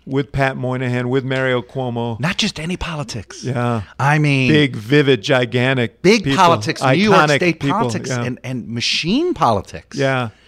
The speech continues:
Speaker 2: You know, I'm
Speaker 1: Yeah.
Speaker 2: doing this long project on sort of the rise of Trump in the, in the seventies and eighties of New York.
Speaker 1: Yeah.
Speaker 2: And you know what's been great about it is I'll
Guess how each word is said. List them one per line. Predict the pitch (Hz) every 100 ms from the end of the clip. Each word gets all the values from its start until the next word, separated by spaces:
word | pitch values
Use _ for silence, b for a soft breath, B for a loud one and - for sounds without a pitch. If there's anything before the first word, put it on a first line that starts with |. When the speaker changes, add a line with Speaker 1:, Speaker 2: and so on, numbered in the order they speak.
| b b -
Speaker 2:
You | 143
know, |
I'm | 156
Speaker 1:
Yeah. | 127
Speaker 2:
doing | 165 196
this | 147 - -
long | 113 147 143
project | - 120 135 110 - - _ -
on | 98 90 87 82
sort | - 95
of | 85
the |
rise | 87 98 113 104
of | -
Trump | - 98 113 - _ b b b b
in | - 90
the, | 82 78
in | 92 85
the |
seventies | - - 101 104 104 -
and | 82
eighties | 92 104 107 90
of | 73
New | 90
York. | 101 110 - _ _ b _
Speaker 1:
Yeah. | 135 143 135 113
Speaker 2:
And | 131 143
you |
know | 160
what's | 180 -
been | 127
great | 104 107 135
about | 98 87 87
it |
is | 85
I'll | 95 95